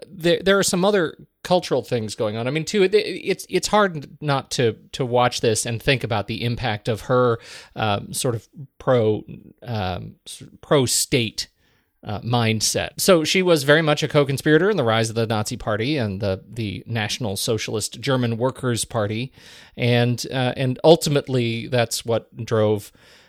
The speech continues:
uh, them apart. Now, I understand. Did you read, uh, anything more about, uh, Fritz Lang and his invitation, uh, by Joseph Goebbels?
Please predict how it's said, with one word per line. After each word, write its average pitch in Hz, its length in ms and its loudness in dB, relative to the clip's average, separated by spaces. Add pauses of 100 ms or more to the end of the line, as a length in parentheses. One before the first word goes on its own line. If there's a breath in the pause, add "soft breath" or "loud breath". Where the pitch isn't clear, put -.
(160 soft breath)
uh, 107 160 -4
them 113 220 -2
apart. 113 340 -2
Now, 135 260 -2
I 175 340 2
understand. 147 680 -2
Did 117 140 -10
you 147 100 -6
read, 156 380 -8
uh, 127 440 -2
anything 131 360 -4
more 123 180 0
about, 113 360 -2
uh, 113 100 -2
Fritz - 300 -6
Lang 117 260 -2
and 110 220 -4
his 113 500 -2 (120)
invitation, 131 840 -2 (420 soft breath)
uh, 107 220 -2
by 107 260 -2
Joseph 113 400 -2
Goebbels? 131 540 0